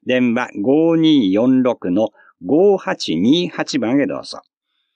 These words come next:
墨字盤六面には二次元コードが掲載されています。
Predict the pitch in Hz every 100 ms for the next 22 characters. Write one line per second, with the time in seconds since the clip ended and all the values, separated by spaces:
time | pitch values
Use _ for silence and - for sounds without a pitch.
0 | _ _ - 139 135 127 123 127 107 117
1 | 147 143 139 139 110 110 - 104 117 160
2 | 196 196 - 180 143 117 147 - 85 -
3 | 78 78 76 73 69 69 65 62 - -